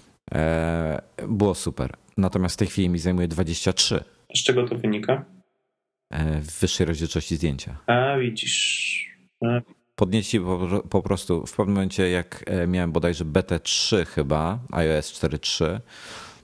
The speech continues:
Speaker 1: e, podłączyłem go do, do synchronizacji i mi się nagle pojawiło, że tam ponad dziesięć tysięcy zdjęć, e, i, podlega optymalizacji. I po chwili zobaczyłem nie siedem, a dwadzieścia trzy giga na iPadzie, także jest różnica.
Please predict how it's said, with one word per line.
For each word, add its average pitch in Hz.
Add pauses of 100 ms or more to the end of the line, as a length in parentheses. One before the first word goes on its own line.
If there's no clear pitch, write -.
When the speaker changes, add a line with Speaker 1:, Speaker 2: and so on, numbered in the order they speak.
(160)
Speaker 1:
e, 92
podłączyłem 90
go 85
do, 82
do 87
synchronizacji 82
i -
mi 143
się 139
nagle 107
pojawiło, 87
że 78
tam 80
ponad 80
dziesięć 80
tysięcy 80
zdjęć, 76
e, 80 (180)
i, 80
podlega 87
optymalizacji. 82 (880)
I 117
po 151
chwili 107
zobaczyłem 92
nie 92
siedem, 95
a 92
dwadzieścia 82
trzy -
giga 69
na 67
iPadzie, -
także 73
jest 87
różnica. 71